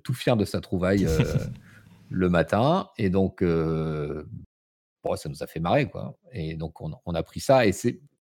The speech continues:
Speaker 1: alors, aujourd'hui, euh, c'est, voilà, c'est acquis, c'est comme ça. C-, ça a été quand même une grosse <laughs> difficulté. <laughs> Parce que ça nous faisait marrer, mais c'était pas spécialement commercial, d'une part.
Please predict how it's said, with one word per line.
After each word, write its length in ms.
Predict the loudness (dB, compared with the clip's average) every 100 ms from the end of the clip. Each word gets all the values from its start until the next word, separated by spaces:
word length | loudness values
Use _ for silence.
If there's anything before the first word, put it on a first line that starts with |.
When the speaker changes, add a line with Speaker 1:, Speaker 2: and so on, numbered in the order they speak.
| _ -20 _ _ _ _ -4
Speaker 1:
alors, 600 | 2 4 4 0 -4 0
aujourd'hui, 580 | 4 6 6 6 6 8
euh, 420 | 8 6 4 2
c'est, 680 | 0 -4 -4 -6 -8 -8 -10 -4
voilà, 220 | -4 -4
c'est 160 | -6
acquis, 200 | -10 -6
c'est 140 | -6 -6
comme 140 | -8
ça. 260 | -2 -2 -2
C-, 140 | -8 -16
ça 180 | -10 -2
a 40 | -2
été 260 | 2 2
quand 120 | 4
même 160 | 4 2
une 100 | 2
grosse 260 | 4 4 4
<laughs> 0 |
difficulté. 600 | 0 -4 -6 -6 -4 -2 0 -2 -6 -10 -14 -6 -4
<laughs> 1400 | -4 -6 -6 -4 -2 -4 0 -2 2 -2 0 -10 -10 0
Parce 180 | 2 4
que 80 | 4
ça 120 | 6
nous 100 | 6
faisait 180 | 6 6
marrer, 220 | 6 6
mais 120 | 4
c'était 200 | 0 -2
pas 140 | 0 0
spécialement 800 | 0 -4 -2 0 0 0 -6 -4
commercial, 680 | 2 2 2 0 0 2 2
d'une 180 | 0 0
part. 280 | 0 0